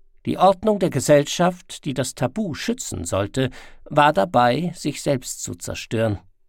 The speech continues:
An ihre Stelle traten in der Erwartung der Menschen Chaos und Anarchie, Terror, Unterdrückung,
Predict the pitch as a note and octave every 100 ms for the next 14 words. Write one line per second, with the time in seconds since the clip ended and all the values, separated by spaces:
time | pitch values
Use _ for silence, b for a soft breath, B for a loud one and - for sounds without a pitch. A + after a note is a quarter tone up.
0 | _ _ _ _ _ - _ D3 - A3
1 | F#3+ F3+ - D#3 G3+ - D3 C#3 - F#3+
2 | - D3 C3 D#2+ A2 B2 F3 E3 A#2 F#2
3 | G#2+ C#3 D3 - B2 B2+ D3+ D#3 - D3+
4 | D3+ - D#3 C#3 - _ - C#3+ B2+ A#2+
5 | - G#2+ F#2+ F2+ - - - - E3 C#3+
6 | G2 - - b b b C3+ A2 A2 D#3
7 | F3+ C#3+ C3 B2